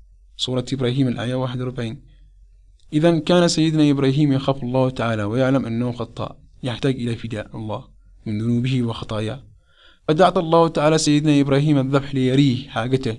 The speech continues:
إلى أن يثق بما عمله، بما عمله الله وليس بما يقدر عليه الإنسان. ولذلك ذبح الذبح طالباً من الله عز وجل فداء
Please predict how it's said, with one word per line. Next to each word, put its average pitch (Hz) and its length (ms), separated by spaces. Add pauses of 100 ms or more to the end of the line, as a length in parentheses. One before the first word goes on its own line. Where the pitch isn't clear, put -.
(100)
إلى 127 160
أن 135 80
يثق 139 260
بما 113 260
عمله، 117 420 (680)
بما 127 220
عمله 123 320
الله 117 320
وليس 135 320
بما 117 220
يقدر 120 300
عليه 113 320
الإنسان. 110 480 (640)
ولذلك 151 640 (240)
ذبح 127 260
الذبح 123 480 (400)
طالباً 175 300
من 160 140
الله 151 320
عز 143 260
وجل 139 280
فداء 120 380